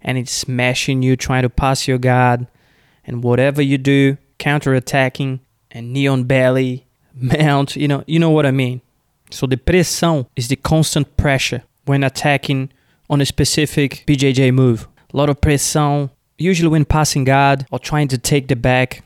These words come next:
you use various techniques to get to the position that you want to get.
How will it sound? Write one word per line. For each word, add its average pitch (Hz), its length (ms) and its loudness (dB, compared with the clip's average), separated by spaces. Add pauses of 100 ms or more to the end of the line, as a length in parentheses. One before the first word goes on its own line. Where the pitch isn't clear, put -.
(220)
you 139 100 -2
use 131 280 0
various 131 580 0
techniques 135 600 -4
to - 180 -4
get 127 220 -2
to 135 100 -4
the 127 80 -4
position 139 420 0
that 120 160 0
you 123 160 0
want 120 220 0
to 120 80 -8
get. 113 320 -6